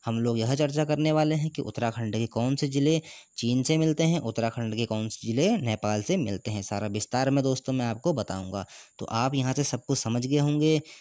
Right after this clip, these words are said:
सुपिन नदी, रुपिन नदी का जो संगम होता है नेटवाड़ नामक स्थान पर होता है। यहाँ से यह नदी टॉन्स के रूप में बहती हुई कालसी नामक स्थान पर यमुना में मिल जाती है। तो जब यमुना नदी यहाँ से बहती है, तो यमुना नदी भी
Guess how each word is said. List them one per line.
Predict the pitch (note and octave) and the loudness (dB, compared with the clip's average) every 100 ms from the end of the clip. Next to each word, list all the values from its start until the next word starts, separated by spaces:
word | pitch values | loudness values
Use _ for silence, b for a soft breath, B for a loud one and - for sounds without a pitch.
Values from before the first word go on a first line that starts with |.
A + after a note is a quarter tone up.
| B - | B -8
सुपिन | A#2 - C#3 C#3+ C#3+ | -6 -2 2 4 4
नदी, | C#3+ D3+ | 4 4
रुपिन | A#2+ G#2+ C#3 C#3 | 4 2 4 4
नदी | C3+ C#3 | 2 2
का | C#3 | 2
जो | C3 | 0
संगम | - A2+ C3 C#3 | -2 0 2 2
होता | C3 C#3 | 2 2
है | B2+ | 2
नेटवाड़ | A2 A2+ B2+ B2+ | 2 0 2 2
नामक | B2+ B2+ A#2 | 0 0 -2
स्थान | - B2 C3 | -2 -2 0
पर | C#3 | 2
होता | C#3 C#3 | 2 2
है। | C#3+ C#3+ | 2 2
यहाँ | A2 A#2 | 2 0
से | A#2+ B2 | -2 -2
यह | B2 | 0
नदी | A#2+ B2+ | 0 -2
टॉन्स | - A2 A#2 | -2 -2 -2
के | A#2+ B2+ A#2+ B B B B2 | -2 -2 -2 B B B 0
रूप | B2+ C3+ | 0 0
में | A#2 | 0
बहती | A2 G#2+ | 0 0
हुई | B2+ B2+ | 0 0
कालसी | - G#2 A#2+ C#3+ | 0 0 2 2
नामक | C#3 C3+ C3+ | 2 2 0
स्थान | - C3 | 0 -2
पर | C3 | 0
यमुना | A#2 A2+ A#2+ | 0 0 0
में | |
मिल | A2+ A2 B2+ | 0 0 2
जाती | C3+ C#3 C#3 | 2 2 2
है। | C#3 C#3 B B - | 2 0 B B -2
तो | |
जब | D3 A2+ | 0 2
यमुना | A2 B2 D#3 | 0 2 2
नदी | D#3 D3 | 2 2
यहाँ | C#3+ C3 | 2 2
से | B2+ | 2
बहती | A#2 A2+ G#2 A2 | 0 0 0 -2
है, | |
तो | B2 | 0
यमुना | D3 A2+ G#2+ C3+ | 0 0 0 2
नदी | C#3+ G#2 G#2+ | 2 2 0
भी | G#2+ C#3+ | 2 2